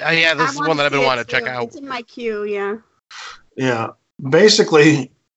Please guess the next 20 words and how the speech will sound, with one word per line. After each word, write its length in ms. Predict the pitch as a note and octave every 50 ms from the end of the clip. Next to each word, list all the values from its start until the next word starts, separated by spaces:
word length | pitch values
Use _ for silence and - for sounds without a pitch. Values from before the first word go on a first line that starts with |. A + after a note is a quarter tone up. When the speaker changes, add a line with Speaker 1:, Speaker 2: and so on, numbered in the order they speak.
| _ _ _
Speaker 3:
what 180 | - D#3 D#3 D#3
you 80 | D3
got 380 | C3+ D#3 D#3+ D3+ C#3+ D3 D3 D3
is, 380 | C#3 C3 B2+ B2 A#2 A2 -
uh, 280 | B2+ A#2 A#2 A2+ A2 G#2+ A2
this 180 | B2+ C3 B2 -
guy 460 | - C#3+ C3+ C#3 D3 D3 D3 C#3+ C#3+ -
is 520 | C3 C3+ C3 B2+ B2 A#2+ A2+ - - - _ _ _ _ _ _ -
having 260 | D3+ D3 C#3+ C#3+ C#3
a 40 | B2
family 420 | - - D#3+ D#3 D#3 D#3 D#3 D#3
night 400 | D#3 D#3 D3+ D#3+ E3+ F3 - - - _ _ _ _ _ _ _ _ _ -
with 180 | C#3+ C3 - -
his 480 | D3 C3+ B2 A#2+ A#2 - - - - _ _ _ _ _ _ _ _ _ _ _
family, 520 | - D#3 D#3 E3 F3 F#3 G3 G#3+ G3+ G#3+ - _ _ _ -
uh, 260 | B2+ B2+ A#2+ A2+ A2+ A#2
like 120 | A#2+ A#2
a 60 | G#2
game 320 | G#2 A2 C3+ C#3+ D#3 E3+ F3
night, 260 | F3 F3+ G3 G#3+